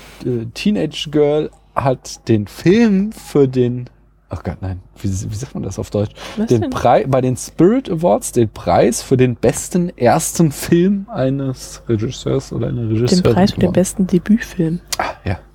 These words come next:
Speaker 1: genau.
Speaker 2: Hm.
Speaker 1: Hat er beim Spirit Awards gewonnen. Außerdem hat, äh, der von mir hochgeschätzte Podcast The Canon ihn zu einem der besten Filme des Jahres zweitausendfünfzehn
Speaker 2: Oh.
Speaker 1: gewählt.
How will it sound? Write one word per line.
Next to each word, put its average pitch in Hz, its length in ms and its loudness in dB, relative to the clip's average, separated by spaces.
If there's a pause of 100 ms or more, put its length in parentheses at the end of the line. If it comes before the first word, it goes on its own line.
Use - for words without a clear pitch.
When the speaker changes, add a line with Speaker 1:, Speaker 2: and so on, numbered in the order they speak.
(260)
Speaker 1:
genau. - 220 -6 (400)
Speaker 2:
Hm. 190 140 4 (140)
Speaker 1:
Hat 107 200 -2
er 98 80 -4
beim 98 400 -2
Spirit - 520 0
Awards - 440 -2
gewonnen. 113 340 0 (1500)
Außerdem 185 480 2
hat, - 560 -6
äh, 120 340 2
der 123 200 0
von 110 220 -6
mir 135 200 -4
hochgeschätzte 151 840 -4 (140)
Podcast - 640 -6 (100)
The 170 60 2
Canon 202 560 2 (140)
ihn 143 260 -10
zu - 220 -10
einem 110 360 -4
der 160 140 -8
besten - 540 -8
Filme 87 360 -4
des 101 180 -10
Jahres 101 240 -8
zweitausendfünfzehn 185 920 0
Speaker 2:
Oh. - 100 -16
Speaker 1:
gewählt. - 520 -6